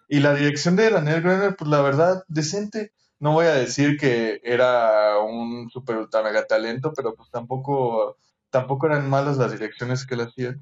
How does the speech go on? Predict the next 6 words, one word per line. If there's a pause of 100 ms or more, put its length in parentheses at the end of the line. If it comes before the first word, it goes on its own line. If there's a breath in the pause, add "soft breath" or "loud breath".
(400 loud breath)
Y
por
otro
lado
también, (1400)
híjole,